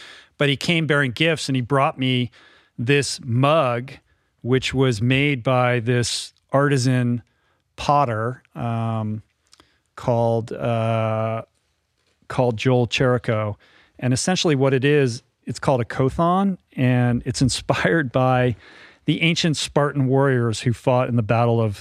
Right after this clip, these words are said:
Thermopylae, like, twenty-five hundred years ago, um,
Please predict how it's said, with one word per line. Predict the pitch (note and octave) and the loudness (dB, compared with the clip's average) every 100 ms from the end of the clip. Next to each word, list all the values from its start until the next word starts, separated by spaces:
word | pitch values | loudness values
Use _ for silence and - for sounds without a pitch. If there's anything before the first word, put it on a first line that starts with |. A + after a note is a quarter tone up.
| - | -4
Thermopylae, | A#2 G#2+ A2+ A2 A2 G#2 G2 | -2 2 0 0 -2 -2 -2
like, | G#2 G2+ _ _ | -4 -4 _ _
twenty-five | - A#2+ A2 A2+ F#2+ | -2 0 0 0 0
hundred | G#2+ G#2 | -2 -2
years | G#2 G#2 G2+ | -2 -2 -4
ago, | G#2+ A1 - - - - - _ - | -6 -6 -8 -12 -20 -20 -20 _ -6
um, | A#2 A2+ A2 G#2+ | -2 0 0 -2